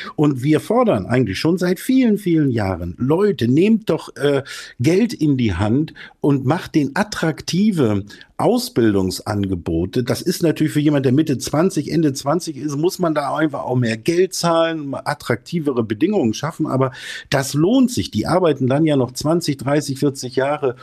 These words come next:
und zahlen Steuern und Beiträge. Also da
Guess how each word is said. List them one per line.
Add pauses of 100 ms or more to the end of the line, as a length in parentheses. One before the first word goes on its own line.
(140)
und
zahlen
Steuern
und
Beiträge. (360)
Also
da